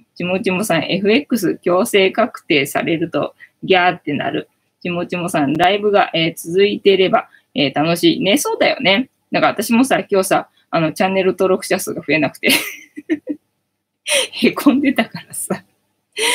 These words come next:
何それとかって思って。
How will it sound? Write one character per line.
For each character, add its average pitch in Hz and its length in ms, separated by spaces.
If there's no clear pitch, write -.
何 370 480
そ 370 220
れ 381 380
と 269 140
か 226 100
っ 220 80
て 175 80
思 175 180
っ 214 40
て。 160 340